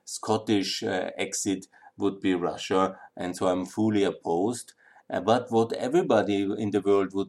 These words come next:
benefit a lot would be a more federal United Kingdom,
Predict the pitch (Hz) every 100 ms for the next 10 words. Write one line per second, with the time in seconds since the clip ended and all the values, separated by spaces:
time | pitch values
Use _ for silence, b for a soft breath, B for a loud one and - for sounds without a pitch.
0 | _ 104 101 117 110 104 101 90 101 127
1 | 120 - b b - 113 113 - 113 110
2 | 101 101 101 - 104 113 117 107 98 98
3 | 98 92 95 95 _ 98 107 98 85